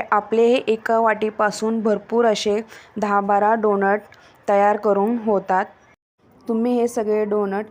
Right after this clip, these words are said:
आधीच शेप देऊन तयार करून ठेवा, नंतर एकत्र आपल्याला हे तळून घ्यायचे आहेत.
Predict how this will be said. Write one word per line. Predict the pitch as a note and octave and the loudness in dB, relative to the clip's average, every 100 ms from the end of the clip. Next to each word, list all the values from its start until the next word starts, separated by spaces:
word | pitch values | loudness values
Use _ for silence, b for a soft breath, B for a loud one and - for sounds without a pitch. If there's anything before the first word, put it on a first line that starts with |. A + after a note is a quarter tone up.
| - | -4
आधीच | G3+ G3 A3+ | -2 -2 -6
शेप | - A3 | -4 -2
देऊन | G3 F#3 G#3 G3 A3 _ - | -2 -4 -6 -6 -8 _ -2
तयार | G3 G#3 | 0 0
करून | G#3+ A3 G3+ A3 | -2 -6 -6 -6
ठेवा, | A3 G3 G3 A3 B B - | -4 -4 -4 -8 B B -4
नंतर | G#3 G#3 G#3 A3 A3+ | -2 -2 0 -2 0
एकत्र | G#3 G3+ G3+ G3 A3 | -2 0 -4 -2 -4
आपल्याला | - F#3+ G3 G3 | -4 -4 -2 -2
हे | G#3 G3 G#3 G#3+ | -2 -4 -4 -2
तळून | G3+ F#3+ G#3 | 0 0 -2
घ्यायचे | G3 F#3 F3+ G3+ G3+ | -2 -4 -4 -6 -4
आहेत. | F#3+ F3 F3+ | -4 -4 -6